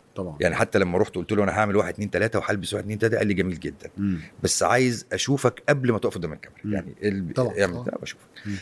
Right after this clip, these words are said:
Speaker 2: فلما رحت له بال-، بالملابس والكاركتر عامل إزاي، قال لي: "تمام، خش".
Speaker 1: مم.
Speaker 2: فابتدينا.
Speaker 1: مم.
Speaker 2: وهو الحقيقة يعني عمل في المسلسل ده مجهود جامد يعني.
Speaker 1: مم.
Speaker 2: وعلى فكرة يعني ياسمين من الناس المشجعين جدا.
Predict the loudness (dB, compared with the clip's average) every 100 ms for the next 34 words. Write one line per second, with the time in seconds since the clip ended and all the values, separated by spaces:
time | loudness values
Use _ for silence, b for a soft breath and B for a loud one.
0 | B 2 4 6 4 4 -2 -4 -2 0
1 | -2 -6 -8 -10 -14 -14 -10 -2 0 0
2 | -2 -6 -6 -6 -4 2 2 2 -4 -4
3 | -6 -2 0 0 -2 -4 -6 -14 -6 -4
4 | -4 -6 -10 -4 0 0 -2 -12 B B
5 | -6 2 4 4 4 2 2 0 -2 -2
6 | -6 -8 -10 -12 _ _ _ _ _ -4
7 | 2 2 2 -2 -6 -2 -2 -2 0 0
8 | -2 -4 -4 0 0 0 -4 -6 -8 -14
9 | -10 -6 -6 -8 B -4 2 4 6 6
10 | 4 4 4 2 2 0 0 0 0 0
11 | 4 4 2 0 0 -2 -6 -4 -4 0
12 | 0 2 0 -2 -2 -4 -4 -4 -2 0
13 | 0 0 -2 -2 -2